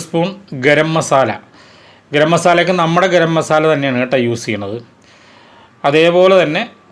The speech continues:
ഒരു ടേബിൾ സ്പൂൺ കിച്ചൺ കിങ് മസാല എന്ന് പറയുന്ന ഒരു സംഭവമുണ്ട്. അത്, ഏഹ്, എം ഡി എച്ചിൻ്റെ കിട്ടാനുണ്ട്. ഓക്കെ, പിന്നെ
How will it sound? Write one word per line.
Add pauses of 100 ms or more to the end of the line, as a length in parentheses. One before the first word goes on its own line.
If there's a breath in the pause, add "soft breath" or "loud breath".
(260)
ഒരു (100)
ടേബിൾ (100)
സ്പൂൺ (420 loud breath)
കിച്ചൺ
കിങ്
മസാല (240)
എന്ന്
പറയുന്ന
ഒരു
സംഭവമുണ്ട്. (160)
അത്, (520 loud breath)
ഏഹ്, (140)
എം
ഡി (100)
എച്ചിൻ്റെ (240)
കിട്ടാനുണ്ട്. (300)
ഓക്കെ, (2000 soft breath)
പിന്നെ